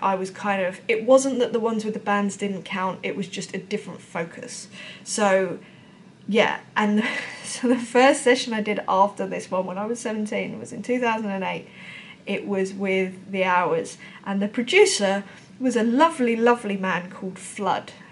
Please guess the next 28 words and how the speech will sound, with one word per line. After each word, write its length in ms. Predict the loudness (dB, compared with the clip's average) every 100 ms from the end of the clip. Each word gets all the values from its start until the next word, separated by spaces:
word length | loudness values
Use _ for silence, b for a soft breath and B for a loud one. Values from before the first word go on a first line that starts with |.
| -6
who's 260 | -4 -2
worked 240 | -2 -2 -2
with, 180 | -10 -6
like, 240 | -4 -4
U 140 | -4 -6
two, 580 | -6 -6 -6 -6 -8
Sigur 440 | -8 -8 -6 -4 -2
Rós. 460 | 0 -2 -4 -14 -12
I 40 | -10
mean, 140 | -8
he's 320 | -8 -10 -14 B B B B B -20 -14
he's 280 | -4 -4 -4
wonderful, 640 | -6 -6 -6 -10 -14 -14 -8
like, 240 | -2 -2 -4 -6
a 60 |
wonderful 600 | -6 0 0 0 -6 -12
producer. 560 | -12 -6 -4 -4 -8 -6 -2
But 120 | 4
obviously, 500 | 4 4 2 0 0
he's, 180 | 0 0
like, 280 | 0 0 4
this 160 | 4
huge 500 | 8 10 10 8 6
producer, 540 | 4 6 6 6 6 4
and 100 | 2
I'm, 180 | 2 2
like, 360 | 2 0 -4
terrified. 920 | -12 -2 2 4 2 -2 -8 -6 -10